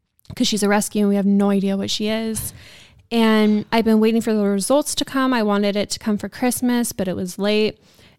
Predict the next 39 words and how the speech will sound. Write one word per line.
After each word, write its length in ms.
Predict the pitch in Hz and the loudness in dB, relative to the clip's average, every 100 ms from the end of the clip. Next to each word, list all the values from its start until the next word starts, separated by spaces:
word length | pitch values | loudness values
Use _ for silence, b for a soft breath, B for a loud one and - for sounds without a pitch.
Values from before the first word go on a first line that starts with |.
| - | -4
And 400 | 233 220 220 220 | 2 4 4 2
I 60 | 220 | 0
was 80 | 214 | -2
talking 280 | 226 226 | -2 0
to 140 | 226 - | -2 0
one 120 | 220 | -2
of 40 | |
my 140 | 208 202 | 0 -2
friends 340 | - 285 240 | -2 -2 -2
and 80 | 214 | -4
we 80 | 196 | -4
got 140 | 202 | -4
on 100 | 220 | -4
the 60 | 220 | -4
topic 340 | - 185 208 | -4 -6 -6
of 180 | 190 180 | -10 -6
dogs. 420 | 214 214 190 208 | 0 2 2 -4
And 80 | - | -6
I 20 | |
was 100 | 214 | -4
like, 140 | 208 196 - | -4 -8 -6
"Oh 100 | 233 | -2
my 140 | 214 208 | 0 2
gosh, 580 | 339 - - - - - _ - _ _ _ - | 0 0 -4 -6 -8 -12 _ -20 _ _ _ -2
let 120 | 233 | 2
me 100 | 247 | 2
see." 360 | 240 302 269 - | 2 -2 -2 -2
And 180 | 220 220 | 0 2
then 100 | 214 | 2
I 60 | |
saw 200 | 220 208 | 0 -2
her 140 | 208 208 | -2 0
results 400 | 208 196 170 - | 0 0 -4 -4
were 80 | 247 | -4
in. 340 | 240 269 302 311 b b b | -2 0 0 -2 b b b
So 140 | - 233 | -4 2
I 120 | 214 | 2
gathered 500 | 208 202 202 220 226 | 2 0 2 2 0
everyone 840 | - 202 196 190 196 208 247 262 | 0 0 0 0 0 2 2 0